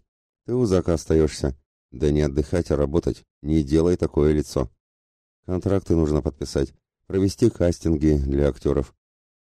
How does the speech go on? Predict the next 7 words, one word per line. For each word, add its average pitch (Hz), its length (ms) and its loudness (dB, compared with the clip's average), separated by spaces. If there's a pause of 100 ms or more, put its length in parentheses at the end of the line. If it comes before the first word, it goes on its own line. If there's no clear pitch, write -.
(380)
«Сюда 90 340 -2
не 82 100 2
проще 98 340 0
вызвать?» 69 360 -2 (460)
мрачно 65 400 -2
поинтересовался 67 720 -2
родич, 76 360 0